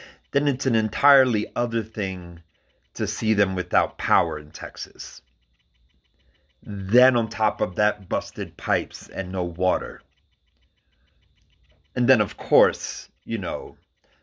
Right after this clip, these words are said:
the Feast de Resistance, right, of Senator Cruz heading across the border to the country with the population he doesn't want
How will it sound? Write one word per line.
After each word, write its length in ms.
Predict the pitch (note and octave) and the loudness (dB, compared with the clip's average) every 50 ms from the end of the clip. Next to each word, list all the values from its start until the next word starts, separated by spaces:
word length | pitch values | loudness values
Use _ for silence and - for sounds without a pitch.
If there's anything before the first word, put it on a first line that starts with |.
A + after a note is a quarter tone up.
| _ _ - | _ _ -12
the 80 | G2 | -10
Feast 360 | - - - C3+ A#2 - - | -6 0 2 2 2 2 0
de 100 | - A2+ | -4 -2
Resistance, 1040 | G2+ G2+ F#2 E2 F#2 F2+ - - - - A#2 A#2 G#2+ E2 - - - - - - - - _ - | -2 -2 -4 -4 -4 -4 -4 -2 2 2 4 4 4 2 -2 -6 -10 -10 -10 -12 -14 -18 _ -6
right, 360 | E2+ F2 E2+ F2 F#2 F#2+ _ _ _ _ _ _ _ _ _ _ _ _ _ _ _ _ _ _ _ _ _ _ _ | -4 -4 -4 -4 -6 -8 _ _ _ _ _ _ _ _ _ _ _ _ _ _ _ _ _ _ _ _ _ _ _
of 540 | - F#2+ G2+ F#2+ F2+ F2 E2+ F2 - - - _ _ _ _ - | 0 2 2 4 2 0 -4 -10 -16 -18 -20 _ _ _ _ -12
Senator 480 | - - - - B2 A2+ A2 G2 G2 | -10 -8 -6 -6 -4 -2 -2 -2 -2
Cruz 760 | F2+ - - - C3 A#2+ G#2+ F#2+ F2 D#2+ - - - - - _ _ _ _ _ _ _ _ _ _ _ _ _ | -4 -4 -2 0 2 2 2 0 -2 -8 -10 -10 -12 -12 -16 _ _ _ _ _ _ _ _ _ _ _ _ _
heading 320 | - - A#2 G#2+ G#2+ G#2 G2 | -8 -2 0 0 2 2 2
across 460 | G2 - - - B2 A2+ A#2 A#2 - | 0 0 0 4 4 4 4 4 -2
the 120 | - C3 | -6 -6
border 600 | A#2 G2 G#2 C3 C3+ A#2+ G2+ F#2 D2+ C#2 E2 F#2 _ _ _ _ _ _ _ _ _ _ _ _ _ _ _ - | -2 4 6 8 8 8 6 4 -2 -4 -8 -14 _ _ _ _ _ _ _ _ _ _ _ _ _ _ _ -12
to 100 | - A#2 | -10 -8
the 120 | F#2 F2+ | -8 -8
country 800 | F#2+ - - - D#3 D#3 - - - G#2 - - - - A#2 - _ _ _ _ _ _ _ - | -8 -4 2 2 2 2 2 -4 -6 -6 -10 -12 -14 -18 -20 -20 _ _ _ _ _ _ _ -4
with 160 | G#2+ A2 G#2 | -2 -2 -2
the 80 | - G2+ | -2 -4
population 720 | - - B2 A#2 A2 - A2 G#2 A2+ A2+ A2 - A2+ G#2+ | 0 2 2 2 2 0 -2 0 2 4 4 4 2 2
he 120 | G2+ G#2 A2 | -4 -6 -4
doesn't 440 | G#2 A2+ A#2 A2+ - A#2 G#2+ G2 G#2 | 2 2 2 2 2 -2 -6 -4 -2
want 220 | A2 A2 G#2+ - | 0 0 0 -2